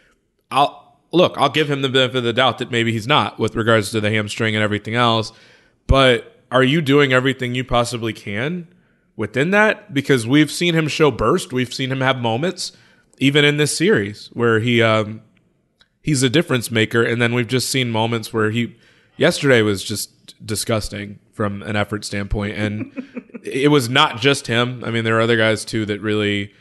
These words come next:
did not give much, but it, it's just, uh, it's kinda,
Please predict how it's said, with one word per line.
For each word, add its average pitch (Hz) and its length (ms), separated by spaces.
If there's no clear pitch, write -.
did 120 120
not 117 220
give 120 140
much, 110 400
but 104 420
it, 110 220
it's 123 220
just, - 420
uh, 101 460
it's 143 240
kinda, 139 380